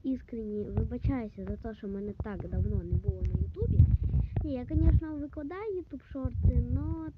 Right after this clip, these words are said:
це деколи... Коли происходить, так що я, так що отак от.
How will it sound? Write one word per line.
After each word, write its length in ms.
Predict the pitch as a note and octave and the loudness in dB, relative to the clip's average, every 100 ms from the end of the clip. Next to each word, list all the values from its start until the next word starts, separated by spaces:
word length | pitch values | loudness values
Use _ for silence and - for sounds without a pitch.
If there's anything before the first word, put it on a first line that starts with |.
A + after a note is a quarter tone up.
| - | -12
це 220 | C4 B3+ G#3+ | -10 -10 -12
деколи... 560 | A3 A3 G#3+ - C4 - - - - - - - - - - - - | -12 -12 -12 -10 -6 -4 0 -2 -2 -4 -6 -8 -14 -18 -18 -16 -10
Коли 460 | G3 G3 F#3 F3+ - - - - - - - - - - - - A3+ | -8 -6 -6 -8 -12 -18 -20 -18 2 2 4 -2 -4 -10 -12 -12 -10
происходить, 720 | A3+ A#3 - - F4+ D4+ C4+ - | -10 -10 -10 -8 -6 -6 -6 -10
так 180 | D#4+ E4+ - - | -12 -10 -12 -10
що 440 | C#4 C4+ C4 B3 - - - - - | -8 -6 -6 -8 -10 -12 -8 -4 -4
я, 340 | A3 A#3 A#3 - - - - - - - - - - - - | -4 -8 -10 -12 -14 -14 -14 -14 -16 -16 -18 -20 -20 -20 -18
так 220 | A#3 A#3 - | -14 -14 -12
що 140 | A#3+ | -14
отак 460 | G#3+ G#3+ - F#3 F3+ - | -14 -16 -14 -14 -14 -14
от. 220 | B2 | -14